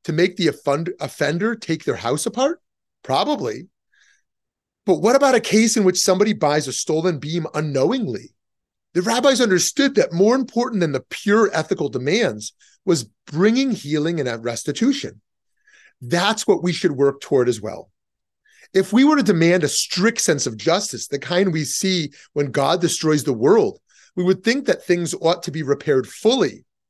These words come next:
But the Torah shows us that in a human-run society,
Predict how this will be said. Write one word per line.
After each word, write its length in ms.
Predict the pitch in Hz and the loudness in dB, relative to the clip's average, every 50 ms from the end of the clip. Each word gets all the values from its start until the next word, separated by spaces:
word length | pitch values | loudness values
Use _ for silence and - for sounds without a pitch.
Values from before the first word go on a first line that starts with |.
| _ _ _ _ _ _ _ _ _ _ - | _ _ _ _ _ _ _ _ _ _ -6
But 140 | - 208 208 | -4 -4 -4
the 40 | 233 | -4
Torah 340 | - - 220 277 302 330 330 | -4 -2 0 2 2 0 0
shows 320 | - - 220 226 220 185 | 2 4 4 4 4 2
us 120 | 160 - - | 0 0 0
that 140 | - 143 - | -2 -2 -2
in 140 | - 165 151 | -2 -4 -4
a 40 | 143 | -6
human-run 680 | - - - 202 214 220 254 233 202 160 156 151 160 | -8 -6 -2 0 0 0 0 0 0 2 0 0 0
society, 640 | 156 - 127 - - 123 117 117 120 107 104 107 | -4 -6 -6 -4 -2 0 0 0 -2 -2 -6 -12